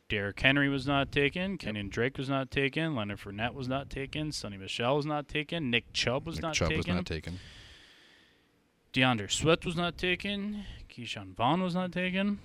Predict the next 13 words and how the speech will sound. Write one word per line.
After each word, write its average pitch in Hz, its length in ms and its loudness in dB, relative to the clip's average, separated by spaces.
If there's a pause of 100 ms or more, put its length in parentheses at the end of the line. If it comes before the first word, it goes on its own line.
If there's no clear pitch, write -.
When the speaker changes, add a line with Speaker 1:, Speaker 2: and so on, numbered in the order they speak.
Speaker 2:
Mm-hmm. 98 180 -2 (520)
All 80 100 -4
on 85 80 -4
my 87 100 -4
list. 80 320 -8 (1500)
Speaker 1:
S - 160 -2
E 185 60 2
C, 160 260 2
man. 110 280 4
Speaker 2:
Did 104 80 4
we 120 60 10
say 131 140 6
Fournette? 135 340 4